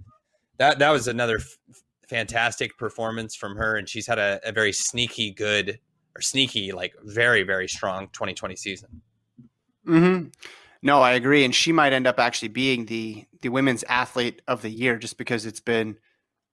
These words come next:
Speaker 2: such a weird year on the women's side
Speaker 1: Mm-hmm.
Speaker 2: of things. One fifty-seven, though,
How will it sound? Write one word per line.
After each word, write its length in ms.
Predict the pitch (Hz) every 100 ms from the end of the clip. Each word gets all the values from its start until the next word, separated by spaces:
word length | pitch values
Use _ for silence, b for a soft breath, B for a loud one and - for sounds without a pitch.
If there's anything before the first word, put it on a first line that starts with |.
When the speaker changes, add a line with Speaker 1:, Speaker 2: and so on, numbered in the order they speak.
| _ -
Speaker 2:
such 240 | - 147
a 60 | 123
weird 360 | 117 131 117
year 220 | 120 117
on 180 | 104 117
the 80 | 113
women's 300 | 117 123 117
side 280 | 110 110 107 - -
Speaker 1:
Mm-hmm. 300 | 98 - 98 101
Speaker 2:
of 160 | 127
things. 400 | 123 117 107 104 - b b _
One 260 | 120 208
fifty-seven, 760 | 247 262 - 131 - 139 127 110
though, 380 | 110 98 107